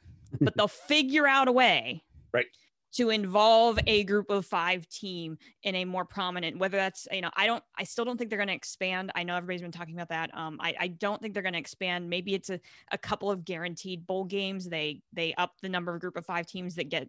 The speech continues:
Speaker 1: near six games from one to two. Like, I,
Speaker 2: Mm-hmm.
Speaker 1: I, I don't think it's gonna be drastic, but I think they will figure out a way because there's enough momentum this time, um,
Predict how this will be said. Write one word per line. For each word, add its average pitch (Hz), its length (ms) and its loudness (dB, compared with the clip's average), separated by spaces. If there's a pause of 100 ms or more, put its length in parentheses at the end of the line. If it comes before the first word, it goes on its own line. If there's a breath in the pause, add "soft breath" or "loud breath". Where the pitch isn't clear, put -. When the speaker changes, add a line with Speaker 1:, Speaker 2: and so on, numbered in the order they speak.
(120)
Speaker 1:
near 180 240 -4
six - 280 -8
games 180 300 -4
from 156 320 -12
one 170 220 -8
to 160 80 -4
two. 254 560 -4 (320 soft breath)
Like, 202 180 2 (300 soft breath)
I, 220 100 4 (100)
Speaker 2:
Mm-hmm. 233 200 6
Speaker 1:
I, 240 180 4
I 240 80 6
don't 269 160 4
think 302 80 2
it's 269 100 2
gonna 269 100 4
be 208 120 2
drastic, 202 720 -2
but 214 100 4
I 190 80 4
think 247 180 -4
they 214 100 2
will 190 120 2
figure 269 400 0
out 240 160 4
a 214 60 0
way 175 420 -2 (240)
because 185 160 -4
there's 180 140 -8
enough 185 280 -4
momentum 190 460 -6
this 147 180 -10
time, 131 320 -10 (340)
um, 160 340 -6